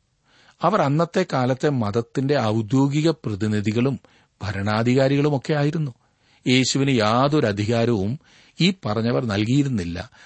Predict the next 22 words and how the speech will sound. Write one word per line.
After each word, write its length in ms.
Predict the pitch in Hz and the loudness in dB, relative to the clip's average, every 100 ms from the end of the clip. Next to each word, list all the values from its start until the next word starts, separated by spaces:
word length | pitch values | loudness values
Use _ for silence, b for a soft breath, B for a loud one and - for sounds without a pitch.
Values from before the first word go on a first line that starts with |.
| B 147 | B -2
ആരെങ്കിലും 540 | 139 160 143 147 139 | 0 0 0 0 2
വേറെ 220 | 127 135 | 2 2
നൽകിയിട്ടുണ്ട് 800 | 131 113 127 151 120 110 113 165 - | 2 2 0 0 -2 -2 0 -2 -2
എന്നവർക്കറിയുമില്ല. 920 | 120 110 110 98 101 113 92 73 - _ b b b b b | -2 -2 -2 -4 -2 -2 -2 -8 -16 _ b b b b b
അതിനാൽ 480 | - 175 220 156 220 - 139 | -4 0 0 0 -2 -6 -2
അവൻ 240 | 143 180 | 0 0
എവിടെ 320 | 135 139 202 | 0 2 2
നിന്നാണ് 440 | 247 247 214 175 185 | 2 2 2 2 2
അധികാരം 440 | 139 151 165 165 | 2 2 2 2
ലഭിച്ചത് 560 | 120 113 117 165 180 156 | 0 0 -2 0 0 0
എന്ന് 220 | 127 147 | 0 0
അവർക്കറിയണം. 600 | 120 131 101 98 90 - _ - | 0 -2 -4 -4 -8 -16 _ -4
ഇതൊരു 280 | 180 190 185 | 0 2 2
തരം 380 | 185 180 196 - - | 2 0 -2 -8 -4
അരക്ഷിത 640 | 143 156 180 - 226 214 | -2 -2 -2 -4 -2 0
ഭാവം 600 | 208 95 113 127 151 160 156 | -2 -2 2 4 4 2 2
കൊണ്ടുണ്ടാകുന്നതാണ്, 1080 | 127 113 123 107 107 139 135 101 85 82 - _ _ 123 | 0 0 0 0 2 2 0 -2 -6 -12 -18 _ _ -2
തങ്ങളുടെ 360 | 123 143 160 | 0 0 0
സ്ഥാനം 600 | 156 - 113 117 143 151 | -2 -2 -2 0 0 -2
പോകുമെന്ന 680 | 107 101 110 117 98 120 240 - 123 | -2 -2 0 -2 -4 -6 -8 -12 -10
ഭയം. 220 | 107 95 85 _ _ _ _ _ | -6 -6 -8 _ _ _ _ _
ഇത് 300 | 165 175 233 | 0 0 0